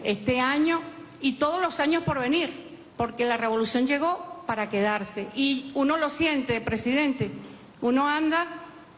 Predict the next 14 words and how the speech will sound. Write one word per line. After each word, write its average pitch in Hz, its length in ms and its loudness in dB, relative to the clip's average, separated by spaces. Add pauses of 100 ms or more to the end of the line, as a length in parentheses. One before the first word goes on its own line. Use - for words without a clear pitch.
(120)
involucrado 240 1040 2
con 269 300 2
los 226 120 0
diferentes 233 500 0
sectores, 247 720 0
con 226 260 0
las 214 100 2
mujeres, 233 600 2
con 233 260 0
los 202 140 2
niños, 240 520 4
con 233 200 0
los 202 140 0
jóvenes, 233 500 2